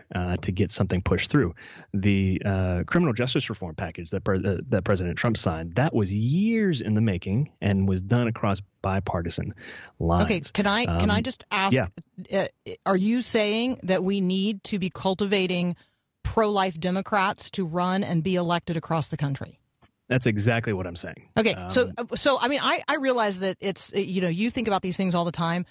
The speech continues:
Speaker 2: Sometimes we need, um, it to be said that plainly. I'm not sure that everybody, um, got that. I got it.
Speaker 1: Sure.
Speaker 2: But
Speaker 1: Yeah.
Speaker 2: that's what you're saying.
Speaker 1: <laughs> Help me
Speaker 2: Now,
Speaker 1: land the
Speaker 2: now,
Speaker 1: plane.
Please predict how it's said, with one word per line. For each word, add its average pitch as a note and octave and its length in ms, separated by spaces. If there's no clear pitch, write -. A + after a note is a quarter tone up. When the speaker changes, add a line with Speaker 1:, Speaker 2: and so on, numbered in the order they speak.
Speaker 2:
Sometimes B3 600
we G3 220
need, G3+ 400
um, E3 440
it - 240
to F3 120
be F3 180
said E3 380
that D#3 180
plainly. E3+ 500
I'm G3 140
not A3 200
sure A3+ 580
that F#3 240
everybody, F#3 840
um, F3+ 440
got G3+ 300
that. D3+ 300
I A#3 200
got D3 260
it. D#3+ 60
Speaker 1:
Sure. C3+ 220
Speaker 2:
But G3+ 380
Speaker 1:
Yeah. A3 120
Speaker 2:
that's E4 180
what F#4 140
you're C#4 60
saying. G#3+ 500
Speaker 1:
<laughs> - 100
Help G#3+ 120
me A3+ 60
Speaker 2:
Now, A3 80
Speaker 1:
land C#3 180
the - 40
Speaker 2:
now, A#3 240
Speaker 1:
plane. G3+ 100